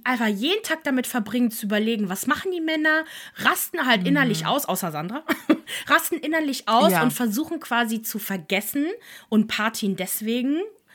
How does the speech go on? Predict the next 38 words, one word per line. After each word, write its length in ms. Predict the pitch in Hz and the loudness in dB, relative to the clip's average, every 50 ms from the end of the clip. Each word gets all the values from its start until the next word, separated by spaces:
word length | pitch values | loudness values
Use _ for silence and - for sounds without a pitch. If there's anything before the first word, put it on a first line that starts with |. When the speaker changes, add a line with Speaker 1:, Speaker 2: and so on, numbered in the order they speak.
| - - - - _ - | -20 -20 -20 -12 _ 4
Speaker 1:
Und 180 | 254 247 233 | 6 6 8
die 100 | 214 233 | 8 6
Männer, 440 | 220 220 226 233 254 277 311 339 349 381 415 427 - _ _ _ _ _ _ _ - | 8 8 8 8 8 6 6 4 4 2 -2 -6 -10 _ _ _ _ _ _ _ -6
die 220 | 233 240 - - _ _ _ - | -4 -4 -6 -10 _ _ _ -12
vergessen, 600 | - - 254 233 185 180 302 330 339 - - 339 | -4 -2 -2 0 2 2 2 4 4 2 2 2
dass 180 | 320 269 254 - | 2 2 0 0
sie 140 | 269 247 | 0 0
Be-, 100 | 214 202 208 - - | 0 -2 -4 -8 -8
Be-, 100 | - 208 196 | -10 -10 -10
Frauen 420 | - - - 262 254 202 180 165 | -8 -6 -2 -2 0 0 -2 -2
haben 160 | 165 156 160 151 | -4 -6 -6 -6
zu 160 | - 165 156 | -8 -8 -6
Hause, 260 | 156 165 165 185 - | -8 -6 -6 -6 -4
außer 240 | - 190 - - 165 | -4 -4 -4 -4 -6
Aurelio. 500 | 170 160 165 156 156 160 170 214 294 403 - - - - - - - - - - - - _ | -6 -6 -6 -6 -6 -4 -4 -4 -4 -6 -8 -14 -20 -20 -20 -20 -20 -20 -20 -20 -20 -4 _
Ähm, 600 | - 226 226 226 226 220 226 226 220 220 226 233 226 - | 8 10 12 12 12 12 10 10 10 8 8 6 2 2
und 460 | - 240 240 233 233 233 214 226 - - - - | 6 8 10 10 10 8 6 4 0 -6 -10 -14
dann 300 | - 202 - 262 269 311 302 | -6 4 6 8 8 8 6
Speaker 2:
Ja. 60 | - | 4
Speaker 1:
auf 120 | - - - | 2 4 4
einmal 280 | 220 262 277 262 254 233 | 4 6 6 6 6 4
so 180 | 220 233 180 196 | 4 2 2 4
während 500 | 254 277 285 269 269 262 240 - - - - | 4 4 4 4 2 2 2 0 -6 -10 -8
dem 260 | 208 - 233 220 226 220 | -4 0 4 4 6 6
Lagerfeuer 540 | 220 233 247 247 240 233 - 240 226 214 | 6 6 6 4 2 2 2 2 2 2
fällt 300 | 214 - 233 220 220 220 | 2 2 0 0 0 2
denen 140 | 226 202 202 - | 0 0 0 0
auf, 140 | 165 185 - | -2 -4 -6
dass 140 | 190 180 - | -6 -6 -6
sie 60 | 175 | -6
eine 80 | 165 | -8
Freundin 360 | 156 - - 156 143 135 139 147 | -8 -8 -8 -8 -8 -8 -8 -8
haben. 220 | 131 123 127 123 - - - - - _ _ _ _ _ _ _ | -8 -8 -10 -6 -6 -6 -6 -6 -12 _ _ _ _ _ _ _
Speaker 2:
So, 220 | - - 226 262 - | -4 -2 -2 0 4
oh, 180 | - 370 269 - - - 311 - | 6 6 6 4 0 -8 -2 4
oh, 140 | 349 339 254 | 6 6 6
shit, 180 | - - 359 226 | 8 6 6 6
Speaker 1:
Oh, 120 | - - | 4 2